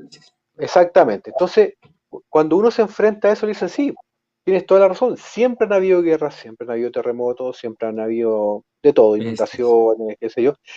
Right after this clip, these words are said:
Speaker 1: Sin embargo, la misma ciencia está diciendo que este último tiempo esto ha aumentado, no solamente, eh, en fre-, en la cantidad de veces que se ha hecho, sino que también en la magnitud que ellos han tenido.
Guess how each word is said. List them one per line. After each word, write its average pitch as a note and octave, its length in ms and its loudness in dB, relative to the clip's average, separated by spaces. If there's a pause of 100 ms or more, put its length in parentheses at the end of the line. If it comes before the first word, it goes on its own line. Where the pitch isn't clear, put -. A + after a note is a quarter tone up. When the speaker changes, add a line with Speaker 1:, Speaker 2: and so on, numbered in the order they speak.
(160)
Speaker 1:
Sin D#3+ 260 2
embargo, D3 480 4
la B2 140 2
misma D3+ 300 -2
ciencia F#3 340 -2
está F3 160 0
diciendo D3+ 580 0
que B2 180 -2 (580)
este C3+ 420 -2
último F#3+ 720 -2
tiempo E3 680 0 (320)
esto D3+ 420 2
ha C#3+ 40 6
aumentado, C3+ 880 0
no A2+ 260 -6
solamente, D3+ 840 -4 (640)
eh, A2 640 -4
en A2+ 300 -6 (160)
fre-, A#2 260 -14
en A2 240 -6
la G#2+ 120 2
cantidad A2+ 420 2
de A2+ 120 6
veces G#3+ 320 4
que G#3+ 100 -4
se A3+ 60 2
ha - 40 2
hecho, C4 120 -4 (400)
sino C3 160 0
que C3 120 4
también B2+ 280 2
en D3+ 120 4
la B2+ 80 2
magnitud A#2+ 680 -2
que F3 100 0
ellos D#3+ 180 0
han C#3 120 -6
tenido. G2+ 340 -6